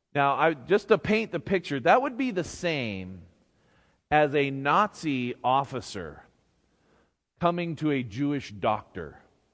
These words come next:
and saying, "Save my son." And the Jewish doctor doing it. Because the Romans were occupiers, just like Nazi, the Nazis occupied France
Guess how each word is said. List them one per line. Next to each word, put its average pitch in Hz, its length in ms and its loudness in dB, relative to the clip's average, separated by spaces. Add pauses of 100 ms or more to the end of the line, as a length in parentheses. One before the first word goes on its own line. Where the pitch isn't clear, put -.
(1160)
and 113 180 -10
saying, 107 500 -4
"Save 117 480 -4
my 95 260 -6
son." - 360 -16 (1400)
And 107 120 -6
the 107 80 -4
Jewish 107 420 -8
doctor 90 640 -8 (840)
doing 90 300 -8
it. - 140 -20 (840)
Because 147 200 -2
the 160 140 -2
Romans 180 580 2
were 135 460 0 (560)
occupiers, 120 1040 -4 (420)
just 107 160 -10
like 117 160 0
Nazi, 117 500 -4 (120)
the 107 100 -4
Nazis 110 400 -6
occupied 104 560 -4
France - 680 -14